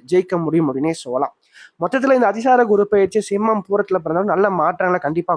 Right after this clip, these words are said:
கொடுக்குங்க. அதே மாதிரி கொஞ்சம் சில செலவுகளையும் சில ஆரோக்கியம் சம்பந்தப்பட்ட விஷயத்துல கொஞ்சம் அக்கறை நீங்க எடுத்துக்கிட்டா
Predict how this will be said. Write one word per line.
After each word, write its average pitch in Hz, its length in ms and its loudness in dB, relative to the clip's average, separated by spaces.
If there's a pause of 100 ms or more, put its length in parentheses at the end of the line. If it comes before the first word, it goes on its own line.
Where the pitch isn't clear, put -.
கொடுக்குங்க. 175 440 -4
அதே 202 260 0
மாதிரி 202 240 -2
கொஞ்சம் 202 280 -4
சில 156 160 -6
செலவுகளையும் 208 680 0
சில 190 180 -4
ஆரோக்கியம் 196 460 0
சம்பந்தப்பட்ட 170 480 -6
விஷயத்துல 156 320 -4
கொஞ்சம் 196 200 0
அக்கறை 196 240 -2
நீங்க 175 200 0
எடுத்துக்கிட்டா 151 480 -2